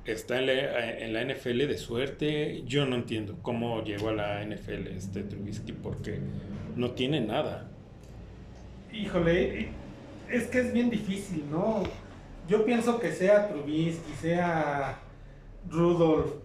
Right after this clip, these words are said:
Speaker 2: el, el mismo Piquet, eh, o, o que traigan a quien tú me digas,
Speaker 1: Que sí
Speaker 2: y lo
Speaker 1: traigan
Speaker 2: hemos
Speaker 1: a Mahomes.
Speaker 2: comentado,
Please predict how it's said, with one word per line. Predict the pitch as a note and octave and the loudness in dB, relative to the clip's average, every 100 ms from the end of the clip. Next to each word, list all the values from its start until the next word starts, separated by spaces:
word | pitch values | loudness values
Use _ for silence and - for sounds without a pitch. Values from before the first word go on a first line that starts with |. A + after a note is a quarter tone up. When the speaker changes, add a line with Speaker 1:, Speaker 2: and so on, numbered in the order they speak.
| - | -8
Speaker 2:
el, | C#3 C#3+ D#3 F3+ F3+ | -6 -6 -6 -4 -2
el | C#3+ | 0
mismo | E3 E3+ F3 - | 0 2 0 0
Piquet, | D3 D3+ D3 D3+ - - D#3+ | -4 0 2 0 -4 -10 -8
eh, | C#3 C3+ C3 C3 C3 B2+ - - - - - - | -6 -4 -4 0 0 -2 -6 -16 -18 -18 -18 -2
o, | F#3 | 0
o | - - A#3 D#3 | 0 0 -2 0
que | E3 | 0
traigan | E3+ F#3 A#3 A#3 F3+ | 4 6 6 4 4
a | D#3 D3 - | 2 2 0
quien | D#3 D#3 | -2 0
tú | B3 | 0
me | B3 | 2
digas, | F#3 F#3 A3+ - - | 2 4 4 2 0
Speaker 1:
Que | E3+ | 0
sí | - | 4
Speaker 2:
y | D3 | 4
lo | |
Speaker 1:
traigan | D#3 D3+ D3+ | 6 8 8
Speaker 2:
hemos | C3 | 8
Speaker 1:
a | |
Mahomes. | B2+ E3 C#3+ | 6 6 6
Speaker 2:
comentado, | C#3+ F#3 F#3+ G#3+ - - | 6 6 6 4 2 -4